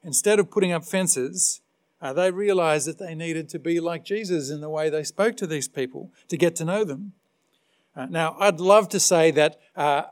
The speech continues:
what that meant was there was a mini revival in the caravan park and then everybody instantly became a Christian.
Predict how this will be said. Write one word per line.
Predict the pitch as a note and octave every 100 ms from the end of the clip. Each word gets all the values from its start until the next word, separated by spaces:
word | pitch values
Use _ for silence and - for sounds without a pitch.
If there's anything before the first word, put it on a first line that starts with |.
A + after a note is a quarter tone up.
| _
what | G#3 F3+ E3
that | E3 F#3+
meant | D#3+ F3
was | C#3+ -
there | D#3+ D3
was | C3+
a |
mini | C3+ F3 E3+ D#3
revival | C#3 C#3+ D3+ D3 D3
in | C#3
the | C3
caravan | D3 C#3 B2+ C3 B2+
park | C#3 C3+ C3+
and | C3+
then | C3
everybody | D3 D3+ D3 C#3 C#3
instantly | E3+ F3 D#3+ B2+
became | C3 C3+ B2
a |
Christian. | B2+ B2+ - C#3